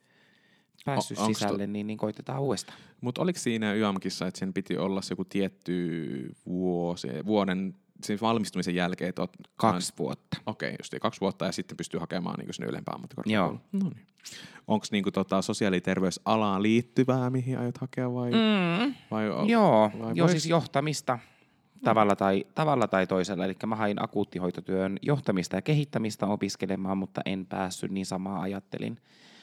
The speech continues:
Speaker 2: Ensi
Speaker 1: nyt
Speaker 2: vuonna.
Speaker 1: sitten
Speaker 2: Tai niinku,
Speaker 1: hakee.
Speaker 2: joo.
Speaker 1: Joo.
Speaker 2: Aika hyvä.
Speaker 1: Et täytyy nyt opintopolkua selata.
Speaker 2: No mitä tälleen niin kun, öö,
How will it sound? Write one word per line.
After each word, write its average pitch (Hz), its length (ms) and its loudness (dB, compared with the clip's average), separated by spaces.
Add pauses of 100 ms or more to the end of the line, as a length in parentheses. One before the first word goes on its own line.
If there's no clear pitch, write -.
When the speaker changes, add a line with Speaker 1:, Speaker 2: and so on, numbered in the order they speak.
(140)
Speaker 2:
Ensi 90 180 -2
Speaker 1:
nyt 110 60 -4
Speaker 2:
vuonna. - 80 -10
Speaker 1:
sitten 110 300 -4
Speaker 2:
Tai 107 100 2
niinku, 107 120 2
Speaker 1:
hakee. 107 320 -2 (100)
Speaker 2:
joo. 101 180 -2 (140)
Speaker 1:
Joo. 104 320 4 (200)
Speaker 2:
Aika 214 220 -8
hyvä. - 140 -6 (800)
Speaker 1:
Et - 160 -10
täytyy 104 300 0
nyt 101 240 -6 (140)
opintopolkua 120 1080 4
selata. 131 520 4 (540)
Speaker 2:
No 101 100 4
mitä 127 280 2 (300)
tälleen 92 360 0
niin 87 240 -4
kun, 82 320 -8 (540)
öö, - 960 -20